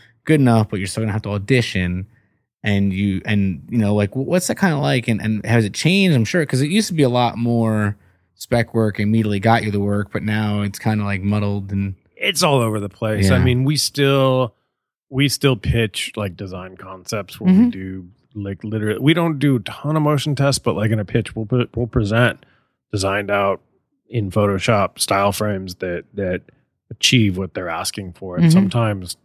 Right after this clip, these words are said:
Speaker 2: quite a few of them. Um, you know, there's times where, but it's also just 'cause we were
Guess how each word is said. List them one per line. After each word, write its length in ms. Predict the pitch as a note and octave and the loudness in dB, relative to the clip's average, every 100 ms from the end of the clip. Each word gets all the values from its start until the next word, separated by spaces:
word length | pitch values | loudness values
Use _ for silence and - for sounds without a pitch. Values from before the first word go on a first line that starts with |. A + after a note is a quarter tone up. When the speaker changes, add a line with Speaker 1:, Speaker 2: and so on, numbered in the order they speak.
| _ | _
Speaker 2:
quite 260 | - A2+ F#2 | -8 -4 -4
a 60 | |
few 300 | E2+ - G#2+ | -8 -10 -6
of 120 | G#2 E2+ | -6 -8
them. 440 | F2 D#2+ F2+ G#2 | -16 -14 -16 -16
Um, 540 | A2 F#2+ F2+ F2 F2 F2+ _ _ _ _ _ _ _ _ - | -14 -12 -12 -14 -18 -20 _ _ _ _ _ _ _ _ 0
you 80 | |
know, 120 | A#2 A2 | 2 2
there's 200 | A2 - | -2 -4
times 560 | B2+ A#2+ B2 A#2+ A2+ | -2 2 2 2 -2
where, 880 | G#2 G#2 G#2+ G#2 G#2 G#2 G#2 A2 - _ _ _ C#3 | -4 -2 -2 0 -2 -2 0 -2 -4 _ _ _ -2
but 400 | B2+ D#3 C#3+ - _ _ _ _ - | 2 2 0 -8 _ _ _ _ -2
it's 180 | C#3+ E3 | 0 2
also 260 | D#3 D#3 | 2 2
just 220 | A#2+ B2 | 2 -2
'cause 180 | - A2+ | -2 -4
we 180 | G2 G2+ | -4 -8
were 140 | F#2+ | -10